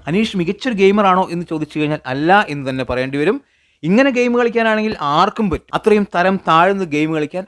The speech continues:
ആർക്കും പറ്റും, ഇത്തരം കണ്ടന്റുകൾ ക്രിയേറ്റ് ചെയ്യാനും ആർക്കും പറ്റും. ഇതൊരു മികച്ച ഗെയിമാണോ എന്ന് ചോദിച്ചു കഴിഞ്ഞാൽ അല്ല എന്ന് തന്നെ പറയേണ്ടി വരും. അനീഷ് അവിടെ കണ്ടന്റുകൾ ഉണ്ടാക്കുമ്പോഴും എന്തുകൊണ്ട് അനീഷിനെ ഇഷ്ടപ്പെടുന്നില്ല എന്ന് ചോദിച്ചു കഴിഞ്ഞാൽ അത് നമ്മൾക്ക് ഉൾക്കൊള്ളാൻ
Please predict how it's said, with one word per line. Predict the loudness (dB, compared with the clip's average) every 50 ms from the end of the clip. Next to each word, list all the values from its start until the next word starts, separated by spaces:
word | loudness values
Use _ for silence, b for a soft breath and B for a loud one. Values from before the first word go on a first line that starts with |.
| _ -6
ആർക്കും | -2 0 0 2 0 0 0 0 0 0
പറ്റും, | -2 -2 _ -14 _ _
ഇത്തരം | -6 -4 -2 -2 -2 -2
കണ്ടന്റുകൾ | -4 -2 -2 -2 0 0 0 0
ക്രിയേറ്റ് | 0 -2 -4 0 2 2 2 2 2
ചെയ്യാനും | -2 -4 -4 -4 -4 -6 -8 -10 -10
ആർക്കും | -6 -4 -4 -4 -4 -6 -10 -10
പറ്റും. | -10 -12 -16 _ -20 -20 -20 _ _ 0
ഇതൊരു | 2 2 2
മികച്ച | 2 0 0 -2 -4 -6 -6
ഗെയിമാണോ | -2 0 0 0 2 2 2 2 0 0 -2 -2
എന്ന് | -4 -4
ചോദിച്ചു | -2 -2 -4 -4 -4 -6
കഴിഞ്ഞാൽ | -6 -4 -2 -2
അല്ല | 0 2 2 2 2
എന്ന് | 2 2 0 0 0 -2
തന്നെ | -2 -2 0
പറയേണ്ടി | 0 0 0 2 2 2
വരും. | 2 2 0 -2
അനീഷ് | -2 -2 -2 -2 -2
അവിടെ | -4 -4 -4 -6
കണ്ടന്റുകൾ | -6 -4 -4 -2 -2 0 0 0
ഉണ്ടാക്കുമ്പോഴും | 0 0 0 0 0 -2 -6 -6 -4 -4 -2 -2 -4 -6 -10 _ _ _ -10
എന്തുകൊണ്ട് | -6 -2 0 0 2 2 2
അനീഷിനെ | 2 2 2 0 0 -2 -6
ഇഷ്ടപ്പെടുന്നില്ല | -6 -6 -6 -6 -6 -4 -2 -2 -2 0 -2 -2 -4 -6
എന്ന് | -10 -10 -8 -8
ചോദിച്ചു | -8 -8 -8 -6 -4
കഴിഞ്ഞാൽ | -4 -2 -2 -2 -2 -2 -4 -8 _ _ _ _ _ _ -12
അത് | -10 -8 -4 -4
നമ്മൾക്ക് | -2 -2 -4 -4 -6 -6
ഉൾക്കൊള്ളാൻ | -6 -6 -6 -2 -2 0 2 2 0